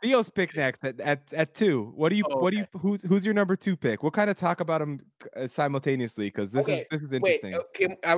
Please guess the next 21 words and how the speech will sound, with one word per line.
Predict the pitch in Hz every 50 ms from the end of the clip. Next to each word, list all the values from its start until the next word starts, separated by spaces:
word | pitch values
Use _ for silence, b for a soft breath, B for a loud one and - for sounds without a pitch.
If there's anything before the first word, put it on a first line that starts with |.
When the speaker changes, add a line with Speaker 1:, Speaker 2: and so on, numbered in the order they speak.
| 196
Speaker 3:
just | 202 214
wanna | 208 196 185
track | - - 165 156 -
back | 147 139 135
a | 127
little | 127 139 139 127
bit. | 127 113 107 - -
Just, | 139 135 127 - _ -
like, | 98 98 120 135 123 120
Speaker 1:
Yeah. | 107 - _ _ _ _ _ _ b b b b b -
Speaker 3:
if | 156 156 151 -
I'm | 165 156 165 185 202 190
Denver, | 175 156 147 160 170 180 185 190 190 196 196 _ _ _ _ _ _ _ _ -
I'm, | - 123 135 139 147 151 160 165 160 175 - _ -
I'm | 127 131 143 147 151 156
trying | 151 - - 151 135 135 135 135
to | 127
do | 127 120 113 113
everything | 113 113 120 120 131 127 123
I | 120 120
can | - - 117 110 113 120 131 147